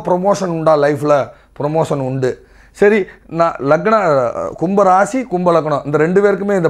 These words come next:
பலன் பொருந்தும். ஏன்னா லக்னத்தை விட்டுட்டு நம்ம விடக்கூடாதுங்கிறதுக்காக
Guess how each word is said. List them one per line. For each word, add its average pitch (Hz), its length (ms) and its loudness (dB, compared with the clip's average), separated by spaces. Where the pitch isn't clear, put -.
பலன் 151 260 0
பொருந்தும். 131 360 -4
ஏன்னா 202 140 4
லக்னத்தை 190 400 0
விட்டுட்டு 185 260 -2
நம்ம 180 180 -2
விடக்கூடாதுங்கிறதுக்காக 165 840 0